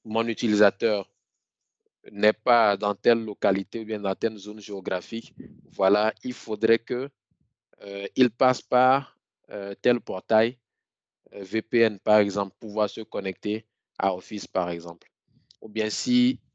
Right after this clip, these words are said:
il n'est pas, il n'utilise pas cette adresse I P spécialement, bien spécifiquement,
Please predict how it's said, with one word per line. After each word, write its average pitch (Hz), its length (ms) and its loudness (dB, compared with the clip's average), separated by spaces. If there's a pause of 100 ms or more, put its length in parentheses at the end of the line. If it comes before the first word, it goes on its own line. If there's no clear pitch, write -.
(300)
il 120 160 2
n'est 110 140 4
pas, 104 400 2
il 123 140 -12
n'utilise 117 340 -2
pas 113 200 2
cette - 280 0
adresse 110 460 0
I 117 80 -8
P 117 240 -2
spécialement, 104 760 -2
bien 107 140 -4
spécifiquement, 110 880 -6